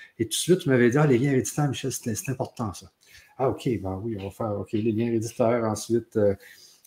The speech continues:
euh, les, les, les, les vies antérieures, ensuite, les blessures, là, là, c'est important.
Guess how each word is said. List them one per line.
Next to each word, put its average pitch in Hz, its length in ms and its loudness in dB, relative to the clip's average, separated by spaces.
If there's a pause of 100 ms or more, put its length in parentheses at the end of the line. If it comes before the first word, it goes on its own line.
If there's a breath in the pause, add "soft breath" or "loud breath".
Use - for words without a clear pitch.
euh, 101 260 6
les, 98 140 -2
les, 101 160 -2
les, 98 260 -2
les 95 160 -4
vies 110 180 4
antérieures, 117 680 6
ensuite, 107 500 -2
les 113 100 2
blessures, 107 520 2
là, 101 260 -2
là, 98 120 -8
c'est - 180 -10
important. 127 640 -4